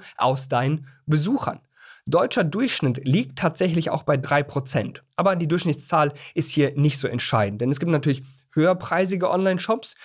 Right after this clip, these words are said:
die für mehrere hundert Euro pro Produkt verkaufen. Es gibt niedrigpreisige Online-Shops, wo man Produkte im Wert von zehn, zwanzig, dreißig Euro kaufen kann. Natürlich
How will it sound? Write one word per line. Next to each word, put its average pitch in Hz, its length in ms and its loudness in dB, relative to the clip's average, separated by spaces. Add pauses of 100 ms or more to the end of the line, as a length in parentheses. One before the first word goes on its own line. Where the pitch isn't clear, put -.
(160)
die 139 80 2
für 135 540 0 (460)
mehrere 139 420 4
hundert 135 300 4
Euro 165 240 4
pro 147 220 -2
Produkt 139 580 -2 (200)
verkaufen. 180 500 0
Es 160 100 -6
gibt 208 180 -6
niedrigpreisige 151 840 0
Online-Shops, 123 460 -2
wo 165 60 0
man 160 180 2
Produkte 165 380 -2
im 147 80 0
Wert 156 120 0
von 143 140 -2 (220)
zehn, 170 280 2
zwanzig, 160 340 -2
dreißig 160 440 -2
Euro 110 280 -2
kaufen - 380 -6
kann. - 220 -12 (300)
Natürlich 208 560 0